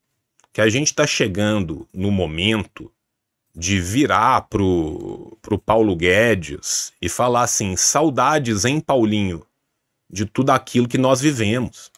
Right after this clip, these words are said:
tá? Segura este print aqui, meu jovem. Segura este print aqui.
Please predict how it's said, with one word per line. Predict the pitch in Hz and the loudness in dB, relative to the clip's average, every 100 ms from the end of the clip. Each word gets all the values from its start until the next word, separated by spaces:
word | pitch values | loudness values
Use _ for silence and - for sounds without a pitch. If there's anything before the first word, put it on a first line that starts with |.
| _ _ _ | _ _ _
tá? | - 78 78 107 139 _ _ _ _ _ _ _ | -4 0 2 0 -4 _ _ _ _ _ _ _
Segura | _ - - 123 95 113 185 214 214 - - | _ 0 0 0 -2 2 4 4 4 2 2
este | 131 165 - - | 2 2 -2 -6
print | 185 - 135 127 165 170 151 | -6 -4 0 2 2 2 -2
aqui, | - 104 123 | 0 2 2
meu | 131 80 | 2 -2
jovem. | - - - - _ _ _ _ _ _ _ _ _ | -6 -12 -14 -18 _ _ _ _ _ _ _ _ _
Segura | - - - 131 95 90 113 165 202 202 190 | -6 -2 0 0 -2 -2 0 2 4 4 2
este | - 131 165 - - 139 | 2 2 2 -2 -4 -4
print | - 113 120 151 - 151 | -2 -2 0 -2 0 -2
aqui. | - - 104 | -2 -4 -2